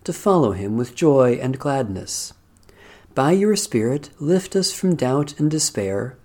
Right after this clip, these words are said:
and set our feet in Christ's holy way, that our lives may be signs of his life, and all we have may show forth his love. Praise, glory, and thanksgiving to you, our God,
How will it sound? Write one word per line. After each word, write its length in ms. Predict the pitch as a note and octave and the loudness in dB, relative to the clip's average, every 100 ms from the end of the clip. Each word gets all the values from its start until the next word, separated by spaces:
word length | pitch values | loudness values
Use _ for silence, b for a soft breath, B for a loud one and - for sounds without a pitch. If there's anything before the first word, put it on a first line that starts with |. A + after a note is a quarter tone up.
| B B B - | B B B -2
and 120 | E3+ | -2
set 240 | - G3+ | 2 2
our 160 | G3+ G3 | 4 2
feet 360 | F#3+ C#3 C3 D3 | 0 -2 0 -2
in 120 | D3 | -2
Christ's 480 | - C#3 C#3+ - - | -2 -2 -2 -6 -4
holy 380 | C3 C3 C3 | 0 2 2
way, 460 | A#2+ A2+ G#2 F#2+ G2 - - B B B B | 2 0 0 -4 -10 -18 -20 B B B B
that 120 | B2 | 0
our 220 | C3 F#3 E3+ | 6 8 8
lives 480 | A#2 A2 D3 - | 6 2 0 0
may 100 | D3+ | 0
be 100 | D3 | 0
signs 460 | D3+ - D#3 E3 D#3 | -2 0 2 2 0
of 120 | C3+ | -4
his 280 | - G3+ E3+ | -2 0 0
life, 420 | G#2+ G#2 C#3 - - b b b b | -2 -2 -8 -14 -20 b b b b
and 140 | B2 C3+ | -4 2
all 220 | F3 G#3+ | 4 6
we 160 | A3+ | 4
have 320 | E3 E3 D#3+ E3 | 2 0 0 0
may 140 | D#3 | 0
show 260 | D3 D#3+ D#3 | 0 0 -2
forth 460 | - C#3+ C3+ C3+ | -2 0 0 -2
his 200 | C#3+ C3 | -6 -2
love. 460 | A#2+ G#2 F#2 - - _ _ b b b b _ | -2 -2 -6 -14 -20 _ _ b b b b _
Praise, 600 | - E3 E3 E3+ E3+ - | 2 4 6 6 2 -2
glory, 500 | - D3 D3 D3+ D#3 | -2 2 4 4 4
and 160 | A#2+ A#2 | 0 0
thanksgiving 720 | E3+ G3 F#3+ - D#3+ E3+ E3 | 2 2 0 0 0 2 0
to 160 | - | 0
you, 500 | D#3+ C3 C3+ C3+ C3+ - | 0 0 0 -2 -6 -6
our 240 | - E3+ F#3+ | 2 4 4
God, 460 | B2+ G2+ G2 F#2+ | 0 -2 -4 -8